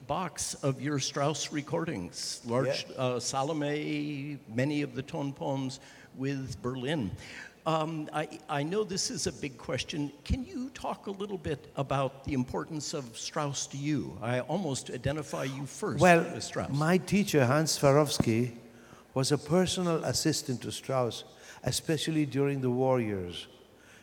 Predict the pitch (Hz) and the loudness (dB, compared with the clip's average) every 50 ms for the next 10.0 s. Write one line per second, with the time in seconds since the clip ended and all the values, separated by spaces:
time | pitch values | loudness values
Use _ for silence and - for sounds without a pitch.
0 | - - 120 117 113 131 123 107 104 123 135 143 135 131 127 113 107 107 98 110 | -10 -8 -6 -4 -2 -4 -4 -4 -2 0 0 2 2 2 0 -2 -6 -8 -8 -2
1 | 107 123 135 135 127 110 - - 117 127 123 - - - 117 120 120 120 117 - | 0 2 4 4 4 2 0 -2 -2 -2 -2 -4 -6 -4 0 0 0 0 -2 -4
2 | - - - - - - - 127 123 123 123 117 120 127 123 117 123 120 123 123 | -10 -16 -20 -20 -18 -10 -8 -4 -2 -2 -2 -2 -2 -4 -4 -2 -2 0 2 2
3 | 123 123 - 113 - 117 110 110 123 127 127 127 - - - - - - - - | 2 2 -2 -4 -6 -6 -4 -2 0 0 0 -2 -6 -12 -20 -20 -20 -20 -12 -8
4 | 131 117 - - - - 139 139 147 151 139 - - - 135 139 139 139 - - | -8 -6 -6 -6 -2 0 4 4 4 4 4 0 -2 -2 0 0 0 2 0 0
5 | 139 135 110 110 120 123 127 120 120 - - - - - - - - - - 127 | 0 0 0 0 0 -2 -2 -4 -8 -12 -18 -20 -20 -20 -20 -20 -20 -10 -4 -2
6 | 123 113 113 120 110 - - 117 117 120 120 127 135 127 123 - - - - - | -2 0 0 -2 -4 -2 -2 0 0 0 0 -2 -4 -8 -12 -16 -20 -20 -20 -20
7 | - - - - - - 120 123 127 123 117 120 - - 131 131 127 127 120 110 | -20 -20 -20 -16 -12 -8 -6 -4 -2 -2 -2 -4 -2 -2 -2 -2 0 -2 -2 -4
8 | 98 - - 123 113 - - - 120 113 110 - - - - - - - - - | -4 -4 -4 -6 -6 -6 -8 -8 -10 -10 -10 -12 -18 -20 -20 -20 -20 -20 -10 -6
9 | 117 123 127 123 123 123 120 117 123 - - 143 147 135 - 139 131 131 131 131 | -4 -2 -2 -2 -2 -2 -2 -2 -2 -2 -2 -2 -2 -2 0 0 0 2 0 -2